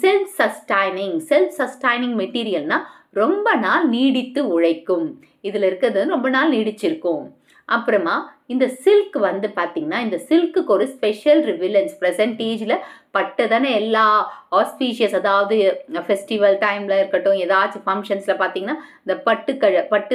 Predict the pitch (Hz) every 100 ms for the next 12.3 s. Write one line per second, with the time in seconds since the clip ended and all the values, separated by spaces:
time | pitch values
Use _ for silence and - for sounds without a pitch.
0 | 226 254 196 208 208 196 - - 170 165
1 | 147 135 _ - _ 185 202 220 226 269
2 | 277 254 254 226 233 226 440 302 - 440
3 | - _ _ - 294 285 349 359 233 208
4 | 226 247 254 - 185 185 202 208 175 160
5 | 160 262 214 165 156 151 - 175 160 143
6 | - _ _ _ _ _ - 403 - 370
7 | 381 440 427 349 320 311 302 233 170 170
8 | 160 135 214 220 247 262 220 269 262 294
9 | 294 294 294 277 - _ 175 - 294 359
10 | 427 415 254 285 - 202 226 196 202 -
11 | 165 185 226 277 - 370 359 240 220 -
12 | 240 214